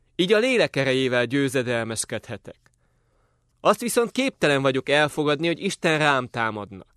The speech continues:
Hiszen ő az édesapám, szeret engem, én pedig szeretem őt.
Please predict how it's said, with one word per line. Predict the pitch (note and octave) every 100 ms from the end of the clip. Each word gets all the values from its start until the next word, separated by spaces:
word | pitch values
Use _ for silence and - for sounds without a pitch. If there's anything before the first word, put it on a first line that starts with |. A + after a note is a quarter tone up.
| _ _ _ _ _ -
Hiszen | F3+ G#3+
ő | A#3
az | A3
édesapám, | A3 A#3 D#3+ - C3 - A2 G2+ _
szeret | - G3+ G3 F#3+
engem, | F#3+ F#3+ F#3
én | F#3+ G3+
pedig | G3 F#3 F3
szeretem | - F3+ C#3 - G#2+ G#2
őt. | -